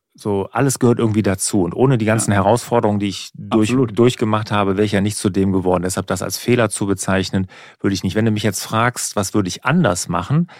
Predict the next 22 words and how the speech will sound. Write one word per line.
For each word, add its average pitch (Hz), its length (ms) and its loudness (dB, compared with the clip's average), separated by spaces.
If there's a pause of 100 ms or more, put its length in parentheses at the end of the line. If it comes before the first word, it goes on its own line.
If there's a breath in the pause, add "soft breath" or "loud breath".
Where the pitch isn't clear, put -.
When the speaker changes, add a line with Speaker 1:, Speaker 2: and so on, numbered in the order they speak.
(520 loud breath)
Speaker 1:
ich - 160 -6
würd 127 160 0
mich - 140 -2
früher 127 300 2
selbstständig 143 560 -4
machen. 156 280 -2
Ich 139 120 -8
hab - 220 -10
am 95 120 -8
Anfang 107 360 -4
viel 147 280 -4
zu - 140 -4
sehr 101 340 0
gezweifelt 101 760 -2
an 95 200 0
mir 123 500 2
und 98 560 0
an 98 220 -2
dem, 95 1080 4
an 98 120 -4
meinen 90 180 2
Fähigkeiten. 123 720 2